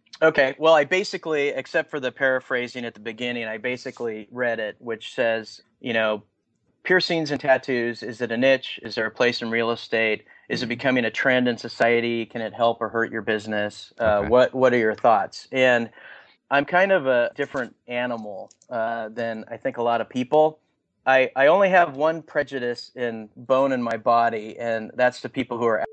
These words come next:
Speaker 1: assholes.
Speaker 2: It's a good
Speaker 1: Aside,
Speaker 2: prejudice.
Speaker 1: you know, aside from
Speaker 2: <laughs>
Speaker 1: that, I don't care what color you are.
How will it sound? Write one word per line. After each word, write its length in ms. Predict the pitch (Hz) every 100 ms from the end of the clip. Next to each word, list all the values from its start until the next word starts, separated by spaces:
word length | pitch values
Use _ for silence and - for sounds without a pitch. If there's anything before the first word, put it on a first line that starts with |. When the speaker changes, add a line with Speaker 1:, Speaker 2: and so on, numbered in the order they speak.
| -
Speaker 1:
assholes. 440 | - 98 - - -
Speaker 2:
It's 360 | _ _ 143
a 80 | 156
good 20 |
Speaker 1:
Aside, 120 | 180 285
Speaker 2:
prejudice. 520 | 156 117 107 120 _
Speaker 1:
you 160 | 165 196
know, 120 | 202 202
aside 380 | 175 247 277 233
from 160 | 202
Speaker 2:
<laughs> 0 |
Speaker 1:
that, 320 | 151 139 147 - _ _ _ - -
I 40 |
don't 180 | 214 -
care 180 | 196 175
what 180 | 123
color 260 | - 208 202
you 180 | 185 170
are. 520 | 160 160 156 151 147